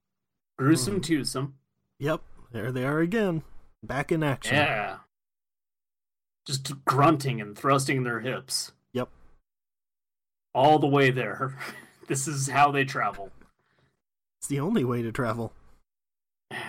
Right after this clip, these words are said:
Speaker 1: Yeah. So while this is going on, though, like, the stove apparently didn't shut off, and now it's really heating up. So the sizzle ball is no longer the hottest object in the room, which draws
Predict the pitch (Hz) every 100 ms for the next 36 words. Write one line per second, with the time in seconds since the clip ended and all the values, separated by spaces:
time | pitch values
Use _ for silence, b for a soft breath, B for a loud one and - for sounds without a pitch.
0 | B - 117 220 226 - - - 208 190
1 | 180 170 - _ _ _ _ _ 170 160
2 | 185 311 320 294 233 240 233 208 196 202
3 | 180 156 147 147 147 135 - 196 208 208
4 | 165 135 175 160 143 139 147 151 131 -
5 | - 147 151 113 131 180 - - _ _
6 | 147 139 127 143 147 147 135 135 135 147
7 | 127 - 139 120 131 104 - - 143 139
8 | 135 135 220 233 214 160 123 123 120 117
9 | 117 139 139 139 135 127 117 - 139 135
10 | 135 135 123 120 117 113 110 135 190 160
11 | 139 127 135 143 131 - - 147 147 147
12 | 135